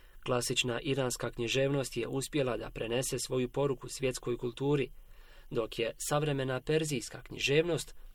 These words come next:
uskraćena za ovu snagu i uticaj. Iako statistike daju dobru sliku širenja prijevoda dijela savremenih pjesnika i pisaca na razne jezike,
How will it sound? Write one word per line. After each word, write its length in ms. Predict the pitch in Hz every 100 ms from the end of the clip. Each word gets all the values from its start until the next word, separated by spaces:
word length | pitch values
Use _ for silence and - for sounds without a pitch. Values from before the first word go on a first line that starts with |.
| -
uskraćena 640 | 175 180 190 175 151 131
za 160 | 120 123
ovu 280 | - 120 104
snagu 500 | - 123 117 110 107 - -
i 120 | - 147
uticaj. 560 | 110 - - 107 104 - - - - -
Iako 300 | 190 214 190
statistike 580 | 156 147 175 180 180 143
daju 280 | 131 151 131
dobru 300 | 131 143 135
sliku 360 | - 165 156
širenja 460 | 117 131 123 113 101
prijevoda 500 | - 117 120 120 113
dijela 340 | 107 120 107
savremenih 640 | 104 123 117 113 107 107 -
pjesnika 520 | 143 135 127 113 98
i 60 | 101
pisaca 640 | 139 127 120 107 - 104 -
na 160 | 113
razne 400 | 120 110 104 107
jezike, 420 | 110 104 110 -